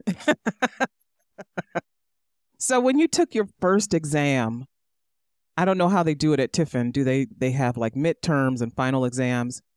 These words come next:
So when you took your first exam, were you like, "Oh, I'm gonna ace this, I can do this, I've taken tests before," or apprehensive? What was going on? Were you prepared?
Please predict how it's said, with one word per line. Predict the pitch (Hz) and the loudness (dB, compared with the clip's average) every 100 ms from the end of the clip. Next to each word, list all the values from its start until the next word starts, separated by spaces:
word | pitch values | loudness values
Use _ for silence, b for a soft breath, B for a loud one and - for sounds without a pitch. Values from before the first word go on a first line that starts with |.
| _ _ _ - | _ _ _ -6
So | - | -2
when | 175 180 | 0 2
you | 202 | 0
took | 214 - | 0 -2
your | 143 | -4
first | - 147 147 | 0 0 0
exam, | 131 123 127 120 113 110 117 _ _ _ _ _ | -2 -2 -2 0 -2 -4 -10 _ _ _ _ _
were | 143 147 | 0 2
you | 170 | 2
like, | 151 123 - - | 2 0 -4 -2
"Oh, | 160 156 | 2 2
I'm | 107 139 | 0 -2
gonna | 135 135 | -2 -2
ace | 208 240 - | 0 0 0
this, | 220 202 | 0 0
I | - 117 | -2 -6
can | 120 | -4
do | 131 277 | 0 2
this, | 240 226 | 2 2
I've | 226 226 | 0 0
taken | 165 131 | -2 -2
tests | 120 220 - | -2 -2 -2
before," | 202 - 214 196 190 | -6 -2 0 2 2
or | 135 135 | 2 0
apprehensive? | - 123 175 180 - 160 147 | -2 -4 -4 -2 0 0 0
What | 139 139 | -2 -4
was | 135 | -2
going | 123 117 | -4 -2
on? | |
Were | 131 | -2
you | 127 | -2
prepared? | - 127 - 175 208 208 135 117 | -4 -8 -4 0 2 2 2 -2